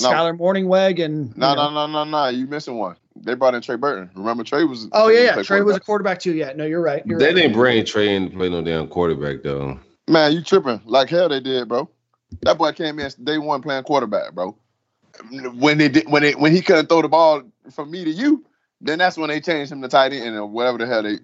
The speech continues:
Speaker 1: they
Speaker 3: They
Speaker 1: made him
Speaker 3: probably
Speaker 1: throw, bro.
Speaker 3: promised, they probably promised him some shit, but I don't think he worked out at a single camp at quarterback. Did he,
Speaker 1: Man,
Speaker 3: like,
Speaker 1: that,
Speaker 3: like,
Speaker 1: bro,
Speaker 3: he
Speaker 1: that
Speaker 3: was
Speaker 1: man
Speaker 3: pretty much
Speaker 1: came
Speaker 3: a
Speaker 1: to
Speaker 3: running
Speaker 1: practice.
Speaker 3: back?
Speaker 1: I, that's what I, I played against him in high school, bro. He was a freshman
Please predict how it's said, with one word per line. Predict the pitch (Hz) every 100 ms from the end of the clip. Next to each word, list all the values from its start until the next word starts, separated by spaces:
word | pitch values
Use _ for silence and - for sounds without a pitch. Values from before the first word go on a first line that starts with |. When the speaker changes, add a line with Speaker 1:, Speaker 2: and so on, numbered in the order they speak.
| -
Speaker 1:
they | 95
Speaker 3:
They |
Speaker 1:
made | 202
him |
Speaker 3:
probably | - 143 107
Speaker 1:
throw, | 170
bro. | 131
Speaker 3:
promised, | 131 127 113 98
they | 135
probably | - 135 107
promised | 101 120 123 113 101
him | 135
some | 107 104
shit, | 87 92 85 -
but | -
I | 131
don't | 151
think | 135 131
he | 143
worked | 123 104
out | 107
at | 95 87
a |
single | 82 113 98
camp | 78 - 123 127
at | 127 120
quarterback. | - 135 131 123 117 123 120 - - - _ _ _ _ 85
Did | 123 151
he, | 156
Speaker 1:
Man, | 135 139
Speaker 3:
like, | 127 -
Speaker 1:
that, | -
Speaker 3:
like, | -
Speaker 1:
bro, | 135
Speaker 3:
he | 135
Speaker 1:
that | 156
Speaker 3:
was |
Speaker 1:
man | 165
Speaker 3:
pretty | 175
much | 160
Speaker 1:
came | 135
Speaker 3:
a |
Speaker 1:
to | 117
Speaker 3:
running | 131 160 123
Speaker 1:
practice. | 95 80
Speaker 3:
back? | - _ _ -
Speaker 1:
I, | 135
that's | 143 160
what | 151 -
I, | 143
I |
played | 165 180
against | 240 143 123
him | 113
in |
high | 120 104
school, | 107 101
bro. | 87 95 127
He | 143
was | 135
a |
freshman | 113 160 247 98